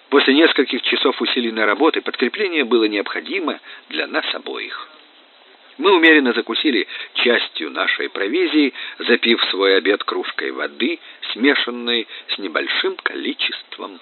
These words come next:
рома. Глава сорок шестая. На беспредельном пространстве океана начинало светать. Первый предмет, представившийся моим взором,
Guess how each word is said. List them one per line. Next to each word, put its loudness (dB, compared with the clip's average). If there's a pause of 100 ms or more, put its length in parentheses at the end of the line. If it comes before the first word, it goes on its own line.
(460)
рома. -10 (2250)
Глава 6 (180)
сорок 4
шестая. -6 (1500)
На 2
беспредельном 2
пространстве 0
океана -4 (380)
начинало -4 (140)
светать. -12 (880)
Первый 8
предмет, -2 (540)
представившийся 2
моим -6
взором, -4